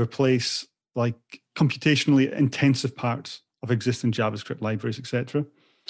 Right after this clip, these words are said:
Uh, and that's a sort of the web side of things.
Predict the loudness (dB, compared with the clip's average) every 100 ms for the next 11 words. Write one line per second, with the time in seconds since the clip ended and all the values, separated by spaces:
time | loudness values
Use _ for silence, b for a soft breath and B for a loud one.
0 | B B 2 2 0 2 2 2 2 -2
1 | 0 -2 -4 -6 -12 _ _ _ _ _
2 | _ _ _ -2 2 4 6 4 4 0
3 | -2 0 0 -2 -6 -6 -12